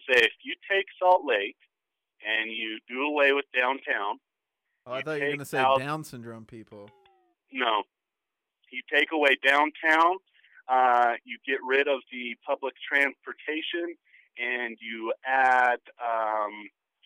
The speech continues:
Speaker 1: let's see, you add a few skinheads
Speaker 2: Minorities? Oh, uh-huh.
Speaker 1: and some farmers, then you would have a pretty good,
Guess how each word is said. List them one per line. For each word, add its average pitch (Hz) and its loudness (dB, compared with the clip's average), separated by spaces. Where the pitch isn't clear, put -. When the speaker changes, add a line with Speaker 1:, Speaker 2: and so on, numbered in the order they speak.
Speaker 1:
let's 107 -10
see, 117 -10
you 107 -4
add 113 4
a - -14
few 113 -8
skinheads - -16
Speaker 2:
Minorities? 127 -4
Oh, 123 -8
uh-huh. 120 -12
Speaker 1:
and 127 -8
some 254 -18
farmers, 110 -4
then 117 -2
you 117 -10
would 110 -4
have 113 2
a 101 -8
pretty 117 -14
good, 110 -4